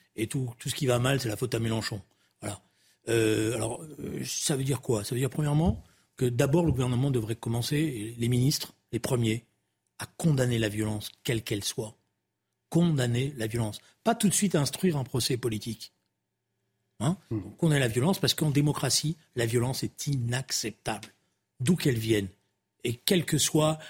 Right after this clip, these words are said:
Speaker 1: les arguments, euh, euh, qui sont employés pour la bonne ou la justesse de la cause. Voilà. Ça, c'est ça. Les, et c'est comme ça qu'on peut,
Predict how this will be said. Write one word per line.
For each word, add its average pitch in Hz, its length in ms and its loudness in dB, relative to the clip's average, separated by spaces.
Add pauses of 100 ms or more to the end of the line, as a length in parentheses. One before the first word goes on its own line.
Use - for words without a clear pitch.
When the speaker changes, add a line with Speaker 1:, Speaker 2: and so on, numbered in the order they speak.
(120)
Speaker 1:
les 120 220 2
arguments, 131 960 2
euh, 110 100 -4 (300)
euh, 110 80 2
qui - 140 -4
sont 139 160 2
employés 120 600 2
pour 120 160 -4
la 113 80 0
bonne 127 300 2
ou 123 60 -2
la 110 100 2
justesse 110 380 -4
de 139 80 -10
la 113 80 -10
cause. - 280 -16 (300)
Voilà. 120 260 0 (140)
Ça, - 160 2
c'est 175 140 4
ça. 196 280 6
Les, 131 140 0 (180)
et - 60 0
c'est 165 100 4
comme 180 120 4
ça 208 140 4
qu'on 156 200 2
peut, 151 300 2